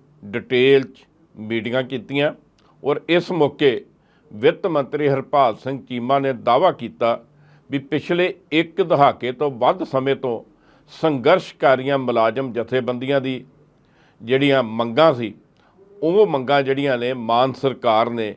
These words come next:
ਪੂਰੀ ਸਰਗਰਮੀ 'ਚ ਆ ਕੇ ਤੇ ਉਹਨਾਂ ਨੂੰ ਪ੍ਰਵਾਨ ਕੀਤਾ ਤੇ ਰਹਿੰਦੀਆਂ ਮੰਗਾਂ ਉੱਪਰ ਵੀ ਪੰਜਾਬ ਸਰਕਾਰ ਲਗਾਤਾਰ ਗੱਲਬਾਤ ਦਾ ਦੌਰ ਚਲਾ ਕੇ ਮਸਲੇ ਹੱਲ ਕਰਨ ਦਾ ਯਤਨ ਕਰ ਰਹੀ ਹੈ।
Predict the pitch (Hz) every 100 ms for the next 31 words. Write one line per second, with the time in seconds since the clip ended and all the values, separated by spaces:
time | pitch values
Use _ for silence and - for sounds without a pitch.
0 | _ _ _ _ 131 147 160 156 139 104
1 | 107 120 127 143 - 107 107 117 123 -
2 | _ - 127 - 131 147 147 131 123 -
3 | - 117 110 101 117 120 131 - 151 -
4 | _ _ _ - 151 139 170 202 208 165
5 | 127 120 131 - 131 101 - 139 120 123
6 | - 123 110 113 107 - 117 113 110 113
7 | 107 120 151 123 113 113 101 110 110 98
8 | 117 104 113 98 104 110 110 - - 117
9 | 104 101 117 110 - _ _ - 110 120
10 | - 135 123 - _ 98 113 113 107 113
11 | 123 117 113 120 104 87 104 101 107 98
12 | 95 76